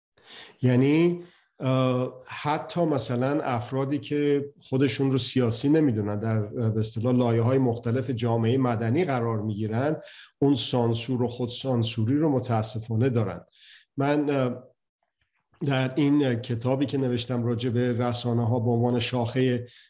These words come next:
چهارم دولت، اه، از روش‌های به اصطلاح پروپاگاندیست از روش‌هایی که برای به اصطلاح،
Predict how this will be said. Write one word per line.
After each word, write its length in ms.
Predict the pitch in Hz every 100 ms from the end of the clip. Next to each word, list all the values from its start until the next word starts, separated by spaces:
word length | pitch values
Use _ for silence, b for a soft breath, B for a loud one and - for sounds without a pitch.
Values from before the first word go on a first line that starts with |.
| -
چهارم 520 | - 123 120 120 120
دولت، 720 | 107 117 113 127 147 160 - B B B -
اه، 340 | 131 127 127
از 360 | 131 127 113 117
روش‌های 1000 | 123 113 117 - - 143 139 120 113 107
به 160 | -
اصطلاح 420 | 117 - 120 117 113
پروپاگاندیست 1200 | - 120 117 110 120 117 110 135 - - - b b b b _ 127
از 240 | 127 117
روش‌هایی 680 | 120 113 113 - 139 143 139
که 200 | 117 117
برای 440 | 117 117 127 135
به 140 | 113 117
اصطلاح، 560 | 113 117 117 120 113